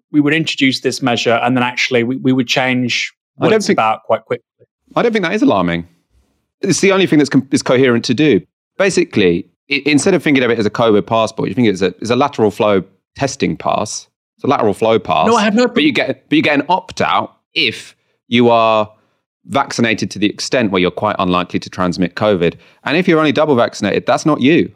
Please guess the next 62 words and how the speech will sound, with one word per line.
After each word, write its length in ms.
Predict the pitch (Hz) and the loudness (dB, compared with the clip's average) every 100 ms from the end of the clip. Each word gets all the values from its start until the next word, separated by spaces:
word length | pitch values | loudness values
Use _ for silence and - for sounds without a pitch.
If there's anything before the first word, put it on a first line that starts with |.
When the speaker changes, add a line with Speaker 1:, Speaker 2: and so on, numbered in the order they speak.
| - | -8
Speaker 2:
I'm 100 | 98 | -4
sorry. 400 | 131 151 90 - _ _ | 0 2 0 -4 _ _
But 100 | 113 | -2
you, 100 | 113 - | -2 0
you, 120 | 127 | 0
you 100 | 127 | 2
should 220 | 120 139 - | 2 0 -2
still 140 | 131 | -2
be 80 | 107 | 0
taking 280 | 120 113 107 | -2 0 0
that 100 | 101 | 0
lateral 240 | 107 107 | -2 -2
flow 220 | - 127 | 0 -2
test 260 | 135 87 87 | 0 -4 -6
before 220 | 95 98 | -4 -2
you 80 | 92 | 0
go 140 | 98 | -2
to 100 | - | -2
a 40 | 90 | -4
public 300 | 98 87 90 | -4 -2 -2
Speaker 1:
I, 80 | |
Speaker 2:
place. 140 | 98 117 | 0 2
Speaker 1:
I'm, 240 | 110 107 - 170 | 4 2 0 -6
okay, 240 | 156 131 | -2 -2
so 100 | 123 | -2
the 80 | 139 | -4
principle, 440 | - 202 175 170 | -2 -2 -2 -2
what 40 | 170 | 0
I'm 80 | |
trying 180 | 165 165 | 0 -2
to 80 | 139 | 0
say 160 | 143 117 | 2 0
is 120 | 110 | 0
I'm 160 | 151 147 | 0 2
worried 200 | 160 156 | 2 2
about 140 | 139 | 0
the 60 | 135 | -4
principle 580 | - 165 170 - 127 123 | -4 -4 -4 -4 -4 0
of 300 | 123 120 120 | 2 0 0
we 140 | 156 151 | 2 4
will 100 | 156 | 4
introduce 460 | 202 196 175 156 | 2 -2 -6 -6
a 60 | 160 | -6
pass 680 | - 123 110 151 - - - _ _ _ | -2 0 0 0 -4 -8 -10 _ _ _
and 260 | 135 131 131 | -4 0 2
we 140 | 139 | 2
will 180 | 131 135 | 2 2
use 260 | 147 175 147 | 4 2 2
it 120 | 139 | -2
to 120 | - | -4
rapidly 480 | 135 147 135 127 131 | -2 -2 -2 -4 -4
expedite 520 | 143 - - 117 113 110 | -4 -6 -2 0 0 -2
certain 300 | - 123 120 | 0 0 0
behavioural 400 | 120 117 110 104 | -2 0 0 0
changes. 540 | 113 101 98 90 - _ | -2 -4 -6 -10 -14 _
I 80 | 143 | -4
think 220 | 139 180 | -2 -2
that's 160 | 156 147 | -2 -4
quite 240 | - 151 | -2 0
a 40 | 143 | 2
worrying 520 | 139 135 127 123 117 | 2 2 2 0 0
thing. 320 | 135 113 101 | 0 -2 -4